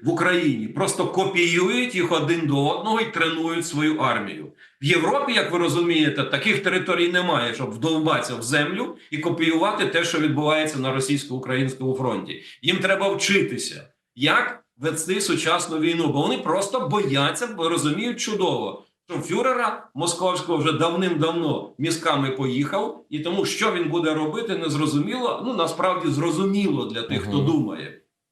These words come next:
Speaker 1: Відтак вони намагаються, скажімо, перейняти цей досвід. Його можна отримати тільки в безпосередній участі, близькості до подій. І тому такі речі, як принаймні, скажімо,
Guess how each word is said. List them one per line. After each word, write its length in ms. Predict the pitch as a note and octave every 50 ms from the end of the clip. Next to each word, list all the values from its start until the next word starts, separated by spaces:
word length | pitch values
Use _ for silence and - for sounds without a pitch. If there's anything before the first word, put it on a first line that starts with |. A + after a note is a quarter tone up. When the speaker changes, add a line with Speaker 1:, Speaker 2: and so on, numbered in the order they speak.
| _ _ _ _ _ _ _ -
Speaker 1:
Відтак 340 | C3+ C#3 - G#3+ A3+ A#3+ A3
вони 180 | G3 F3+ F3+ E3+
намагаються, 840 | D#3+ D#3+ D#3 D#3+ D3+ D3+ F3+ F#3+ G3+ G#3 G3+ - G3+ G3 G3 G3 - - - - _ _
скажімо, 260 | E3 D3+ D#3 E3+ D#3 D3
перейняти 460 | D3+ D3+ D#3 D#3 D#3+ E3+ E3+ - E3+
цей 180 | - - D#3 D3
досвід. 460 | C3+ B2 A#2 - - A2+ A2 G#2+ A2
Його 340 | D#3 D#3 B2+ - C4 C#4+ C#4
можна 340 | C4 B3 D3+ - - E3 D#4
отримати 640 | D4 D4+ - C#3+ C3+ A#2+ G#2+ G2+ G2+ - - - - - _ -
тільки 240 | E3+ D#3+ C#3 E3+ D#3+
в 40 | D3
безпосередній 800 | D3 D#3+ - - D#3+ D#3 D#3 D#3 D3+ F3 F#3+ F3+ D#3+ F3+ F3+ -
участі, 580 | B2 C#3 D3 D#3 D#3 D#3 E3+ D#3+ D#3 - D3+
близькості 640 | C3+ A2+ C3 C3+ D3+ D#3+ D#3 - D3 B2 - - C3+
до 160 | A#2 A#2+ C3+ C3
подій. 480 | C#3 C3+ B2+ A#2 A2+ G#2 F#2 - - - - - - - _ -
І 60 | C3+
тому 240 | C3 F#3 A3+ C4 C4
такі 320 | - G#3+ G3 G3+ G#3+ G#3+
речі, 420 | G3 E3 D3+ B2+ - - - G#2 G#2+
як 160 | A#2+ B2 -
принаймні, 600 | C#3+ E3+ F3 F#3 F#3+ F3 D3 B2+ - G2+ G2 G2
скажімо, 580 | - - A#2+ A#2 A#2 C3 A2+ A2 G#2 - -